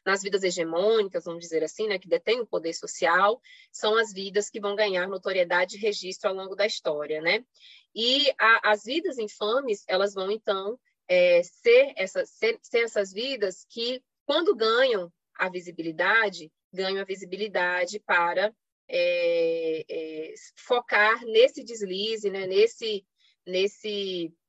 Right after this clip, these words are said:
é, nesse equívoco, nesse erro que esse sujeito cometeu. Certo. Mas enquanto, enquanto a Ingrid volta, eu abro aqui a minha versão e vou falando, tá bom?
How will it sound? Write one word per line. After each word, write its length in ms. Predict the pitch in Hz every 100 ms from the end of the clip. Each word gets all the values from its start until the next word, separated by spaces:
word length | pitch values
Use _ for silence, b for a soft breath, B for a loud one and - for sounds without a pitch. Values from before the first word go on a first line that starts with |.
| _ _ _ _ _ - - _ - -
é, 320 | 175 170 165
nesse 280 | 381 - 247
equívoco, 560 | - 208 214 202 196
nesse 300 | 196 214 -
erro 300 | 196 196 208
que 380 | - - 196 202 _ _ _ _ _
esse 220 | 180 185 -
sujeito 400 | 208 180 185 -
cometeu. 540 | 190 202 - 196 - _ _ _ _ _ _ _ _ _ _ _ _ _ _ _ _ _ _ _ _ _ _
Certo. 500 | - 170 - _ -
Mas 180 | 196 220
enquanto, 420 | - 254 254 233 -
enquanto 320 | 202 208 208
a 60 | 185
Ingrid 360 | 180 165 160
volta, 640 | 170 202 185 160 160 156 170
eu 160 | 165 160
abro 260 | 165 165
aqui 420 | 165 - 160 165 175 -
a 80 | 156
minha 220 | 156 156
versão 400 | 170 - 185 185
e 60 |
vou 100 | 180
falando, 420 | 175 220 226 156 247 -
tá 100 | 165
bom? 240 | 165 220